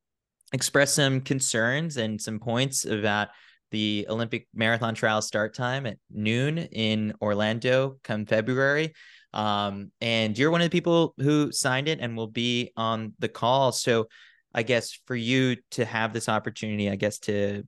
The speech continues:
you know, voice your opinions and thoughts to, you know, Max Siegel and, you know, the rest of U S A T F and some of the organizing committee, I guess, what is your hope, you know, from this meeting? I know there's sort of some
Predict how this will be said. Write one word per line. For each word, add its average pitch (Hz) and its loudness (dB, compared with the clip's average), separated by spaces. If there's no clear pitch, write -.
you 110 -6
know, 101 -2
voice 135 2
your 120 4
opinions 117 -2
and 104 -6
thoughts 107 -2
to, 101 0
you 107 -6
know, 95 -4
Max 113 0
Siegel 104 0
and, 101 0
you 107 -4
know, 107 2
the 98 -4
rest 110 0
of 107 0
U 107 -2
S 104 -4
A 110 -2
T 104 -2
F 107 -2
and 107 -8
some 107 -2
of 104 -2
the 101 2
organizing 104 0
committee, 104 0
I 104 0
guess, 110 -4
what 139 0
is 170 2
your 156 2
hope, 120 0
you 123 0
know, 107 2
from 117 0
this 113 -4
meeting? 117 -2
I 110 -2
know 110 -2
there's 107 -4
sort 117 0
of 107 4
some 104 -2